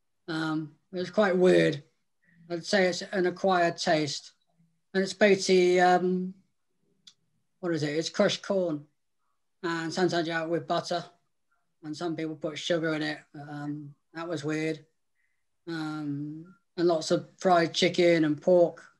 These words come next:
and iced tea, of course. So, and it was, it was while I was studying in the States. Um, it was fantastic over there 'cause, um,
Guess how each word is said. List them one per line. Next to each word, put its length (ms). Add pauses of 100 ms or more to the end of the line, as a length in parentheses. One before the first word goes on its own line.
(440)
and 140
iced 320
tea, 240
of 80
course. 380
So, 380 (760)
and 120
it 80
was, 380
it 80
was 160
while 220
I 180
was 180
studying 460
in 100
the 80
States. 720 (680)
Um, 600 (420)
it 60
was 160
fantastic 580
over 180
there 280
'cause, 240
um, 280